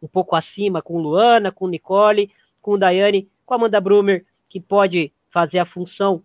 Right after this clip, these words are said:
tá lesionada, mas que vai retornar durante a temporada aí. É, são os principais jogadores que a gente viu fazendo essa função, né, na temporada, e a gente sabe das, das características que elas têm. Subindo um pouquinho no meio campo, temos as meio-campistas interiores,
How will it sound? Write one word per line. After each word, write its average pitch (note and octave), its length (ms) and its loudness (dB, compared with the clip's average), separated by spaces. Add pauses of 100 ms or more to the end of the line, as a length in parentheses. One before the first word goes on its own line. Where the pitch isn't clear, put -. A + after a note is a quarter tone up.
(240)
tá F3+ 120 -2
lesionada, E3 500 -4
mas D3+ 160 -10
que C3 340 -16
vai D#3+ 160 -2
retornar D#3 340 -6
durante D3+ 260 -6
a D#3 40 -8
temporada D#3 560 -4
aí. F3 280 -4 (520)
É, D3+ 240 -8
são - 140 0
os D#4+ 80 -2
principais A3 460 0
jogadores F#3+ 360 0
que G3+ 60 -2
a G3 40 0
gente F#3+ 140 -6
viu G#3+ 180 -2
fazendo F#3+ 260 -2
essa F3 180 -6
função, F3 420 -4
né, G3 160 -2
na D#3 80 -8
temporada, D#3+ 680 -2 (220)
e C#3+ 60 -4
a - 20 -4
gente D#3 200 -8
sabe E3 340 0
das, C#3 340 -8
das D3 160 -6
características D3+ 640 -4
que - 100 -10
elas D3+ 180 -6
têm. G#3 320 -4 (840)
Subindo C#4+ 400 2
um - 40 0
pouquinho C4+ 380 0
no C4 80 -2
meio B3 180 4
campo, A#3 440 2
temos G#3 360 -2
as G3+ 180 -2
meio-campistas A3+ 760 -2
interiores, A3 920 2